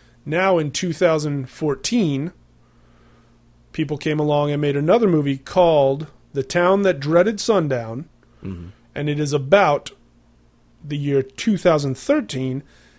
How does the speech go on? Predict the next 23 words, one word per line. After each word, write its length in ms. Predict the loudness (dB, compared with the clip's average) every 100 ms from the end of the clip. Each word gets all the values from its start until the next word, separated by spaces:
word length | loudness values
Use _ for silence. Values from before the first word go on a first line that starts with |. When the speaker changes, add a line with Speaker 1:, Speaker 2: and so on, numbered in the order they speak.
| _
Speaker 1:
having 760 | -6 -2 -2 -2 -4 -4 -6 -10 _
been 180 | 2 2
in 120 | 4 2
that 200 | 0 0
town 440 | -2 -2 -2 -4 -8
since 560 | -8 0 0 0 -4
that 280 | 0 2 2
movie 460 | 2 2 2 2 -4
came 320 | -4 -4 -4
out, 240 | -4 -6 -6
and 120 | -4
how 140 | -2 -2
that 160 | -2
movie 380 | 0 2 2 0
coming 340 | -2 -4 -2
out 260 | -2 -4 -6 -16 -20 -20 _ _
has 180 | -6 -6
kind 320 | -2 0 2
of 260 | 0 -2 -10 -14 -20 _ _ _ _ _
plagued 560 | 0 6 6 4 2
the 80 | -2
town 480 | 0 0 0 0 0
with 300 | 0 -2 -4